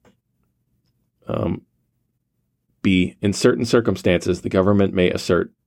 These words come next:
the state secret's privilege to bar the com-, confirmation or denial of information that has entered the public domain through unofficial sources. Here,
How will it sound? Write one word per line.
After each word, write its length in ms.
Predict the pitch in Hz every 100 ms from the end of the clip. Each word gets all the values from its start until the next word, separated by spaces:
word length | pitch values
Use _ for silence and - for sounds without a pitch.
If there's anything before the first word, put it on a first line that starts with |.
| _
the 140 | - -
state 340 | - 95 92
secret's 380 | - 92 92 -
privilege 640 | - 117 101 85 82 - - -
to 140 | - 98
bar 400 | - 92 107 117
the 200 | 104 - _
com-, 220 | - 98 - -
confirmation 640 | 101 101 107 90 87 92
or 140 | -
denial 420 | 87 85 82 82 -
of 140 | 82
information 640 | 87 87 92 80 - 78 - - - _
that 160 | 98 95
has 200 | 98 85
entered 380 | 101 101 104 95
the 80 | 95
public 380 | - - - -
domain 460 | 82 87 87 - - - _ _
through 320 | 117 113 113
unofficial 500 | 101 101 - 90 85
sources. 560 | 82 90 90 - - - _ _ _ _ _
Here, 440 | - 123 80 -